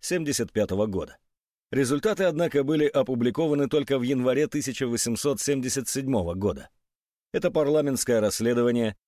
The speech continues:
первое, непосредственно касающееся мафии, показывает, сколь многое относительно сицилийской мафии было известно итальянским властям.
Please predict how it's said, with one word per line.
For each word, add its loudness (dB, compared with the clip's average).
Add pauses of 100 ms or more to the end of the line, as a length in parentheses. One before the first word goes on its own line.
(180)
первое, 2
непосредственно -2
касающееся -4
мафии, -2
показывает, -4 (400)
сколь 2
многое 4
относительно 0
сицилийской 0
мафии -2
было 2
известно 0
итальянским -2
властям. -4